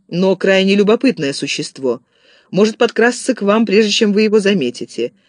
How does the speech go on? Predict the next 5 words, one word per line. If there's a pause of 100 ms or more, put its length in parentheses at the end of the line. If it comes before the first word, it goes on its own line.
(160)
Подтвердите
прием". (880)
Первым
отозвался
Лондон.